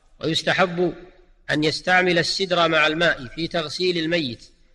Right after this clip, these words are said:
في تغسيل رأسه ولحيته وسائر بدنه، لقوله صلى الله عليه وسلم:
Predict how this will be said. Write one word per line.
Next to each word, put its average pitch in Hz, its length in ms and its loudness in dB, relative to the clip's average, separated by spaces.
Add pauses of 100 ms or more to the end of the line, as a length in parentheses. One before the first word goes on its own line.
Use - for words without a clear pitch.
(100)
في 160 120 0
تغسيل 170 560 0
رأسه 160 480 0 (340)
ولحيته 156 800 0 (300)
وسائر 160 600 0
بدنه، 139 360 0 (300)
لقوله 165 500 2
صلى 170 300 -4
الله 160 380 2
عليه 156 360 2
وسلم: 175 540 0